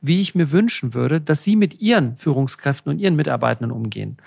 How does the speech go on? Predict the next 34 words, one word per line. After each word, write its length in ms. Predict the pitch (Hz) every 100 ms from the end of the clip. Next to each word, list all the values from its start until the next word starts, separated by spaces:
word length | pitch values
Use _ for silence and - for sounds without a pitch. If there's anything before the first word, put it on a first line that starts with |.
| - - -
Und 120 | 156
ich 120 | 151
glaube, 260 | 180 196 202
das 200 | 170 175
ist 160 | 165
viel 320 | - - 233 285
effektiver, 920 | 185 185 160 - 196 165 160 170 -
als 280 | 160 147 151
jede 300 | 147 196 202
Methode 420 | 165 165 208 156
durchzukauen 800 | 123 120 - 131 - 117 139 208 - - _ -
oder 480 | 151 147 147 147 -
sogar 260 | 160 151 151
darüber 380 | 147 160 156 143
zu 100 | -
sprechen. 540 | - - 156 110 104 _ - - -
Und 120 | 151
ich 140 | 147 -
glaube, 300 | 160 185 160
natürlich 440 | 147 - 202 170
kann 200 | - 160
man 160 | 156 151
mal 360 | 139 139 135 -
Awareness 500 | 131 127 139 208 -
schaffen. 400 | 202 196 247 339 _
Wir 80 | 139
haben 140 | 139
ja 80 | 143
diese 280 | 131 131 131
eine 360 | 123 139 139 131 - - -
Episode 460 | 147 147 127 175 165
gehabt 280 | 143 147
über 120 | 143 127
Multipliers. 880 | 135 196 202 - 175 190 208 -